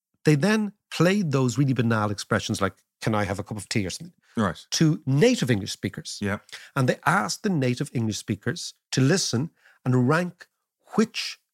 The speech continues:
Speaker 1: person they thought was telling the truth or which person they, they
Speaker 2: Ooh,
Speaker 1: believed.
Speaker 2: Jesus.
Speaker 1: Which pe-, person they, so it's very easy, they believed, right?
Speaker 2: Yeah.
Speaker 1: And what they found was that native English speakers, like us,
Speaker 2: Yeah.
Speaker 1: believe native English speakers much more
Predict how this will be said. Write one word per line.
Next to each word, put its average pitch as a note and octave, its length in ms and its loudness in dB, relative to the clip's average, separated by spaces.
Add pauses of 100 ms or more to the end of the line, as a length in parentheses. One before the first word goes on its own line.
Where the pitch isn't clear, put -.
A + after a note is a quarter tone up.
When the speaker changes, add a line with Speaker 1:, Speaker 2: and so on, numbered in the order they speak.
(140)
Speaker 1:
person - 480 -2
they A2+ 80 0
thought C3+ 240 -4
was C#3 140 -8
telling A#2+ 280 -2
the G#2 100 -14
truth - 420 -4 (880)
or B2 80 2
which - 280 -4
person D#3 220 -4
they, C3 100 0 (100)
they C#3+ 100 2
Speaker 2:
Ooh, B2 120 4
Speaker 1:
believed. D3 380 4
Speaker 2:
Jesus. B2+ 420 -4
Speaker 1:
Which - 140 -2
pe-, G3 80 -2
person E3 280 -2
they, C#3 80 2
so C#3+ 140 -2
it's - 80 -4
very C4+ 160 0
easy, C3+ 260 -4
they C3 60 4
believed, C3+ 560 2
right? B2+ 200 -2 (120)
Speaker 2:
Yeah. A2+ 340 2 (220)
Speaker 1:
And A#2 80 0
what F3+ 120 -2
they G3+ 80 -4
found D#3+ 760 -2
was A#2+ 160 0
that B2 200 -2
native F3+ 480 0
English C3+ 300 0
speakers, - 560 -6 (360)
like G#2+ 260 2
us, - 320 0 (160)
Speaker 2:
Yeah. F#2 200 -2 (200)
Speaker 1:
believe D3+ 560 2 (100)
native D3 540 -2
English B2 300 -2
speakers - 640 -6 (140)
much C3 360 -2
more A#2 340 -2